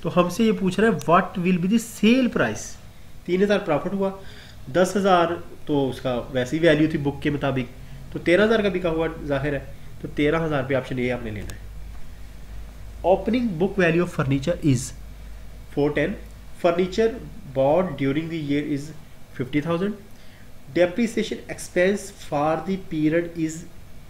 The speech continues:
twenty, ठीक है। What will be the ending written down value of furniture,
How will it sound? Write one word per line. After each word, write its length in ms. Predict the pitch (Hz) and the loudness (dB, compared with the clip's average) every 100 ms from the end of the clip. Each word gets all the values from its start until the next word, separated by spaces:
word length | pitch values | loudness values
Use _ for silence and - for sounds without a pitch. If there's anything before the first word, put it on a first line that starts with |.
| - - - - - - - | -18 -18 -18 -18 -18 -16 -2
twenty, 340 | 139 131 185 214 - - - - - | -2 0 -4 -8 -12 -20 -18 -16 -10
ठीक 120 | 160 | -2
है। 200 | 175 175 - - - - - - | -2 -2 -12 -16 -16 -16 -16 -6
What 240 | 139 180 196 | 2 2 2
will 160 | 220 | 0
be 120 | 202 190 | 2 2
the 140 | 226 226 151 | 2 0 2
ending 420 | 165 180 220 208 | 2 4 2 2
written 400 | 190 175 190 190 175 | 0 0 0 0 2
down 240 | 160 165 175 - - - - - - | 0 0 -4 -10 -14 -16 -14 -8 0
value 300 | 143 143 160 | 2 2 0
of 100 | 160 | -2
furniture, 420 | 123 110 101 98 | -6 -6 -8 -10